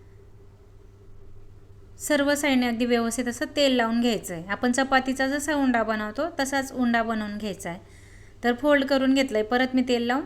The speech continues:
फोल्ड केलं आहे, तर त्रिकोणी आकार तयार झाला आहे. तुम्ही हवं तर हा पराठा त्रिकोणी आकारातही लाटू शकतात. इथे मी गोलच लाटते.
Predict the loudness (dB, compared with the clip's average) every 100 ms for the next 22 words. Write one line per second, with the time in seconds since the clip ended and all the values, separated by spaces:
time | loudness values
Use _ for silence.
0 | -2 0 0 0 -2 -2 -2 -6 -12 -8
1 | 0 0 2 2 4 0 0 -2 0 -2
2 | -2 -6 -6 -6 -10 -16 -20 -20 -20 -2
3 | 0 2 2 2 2 4 4 2 2 2
4 | 2 0 -2 -2 0 0 2 0 0 0
5 | -2 -2 -2 0 -4 -6 -6 -8 -8 -8
6 | -2 2 2 4 2 2 0 0 -2 -2
7 | -4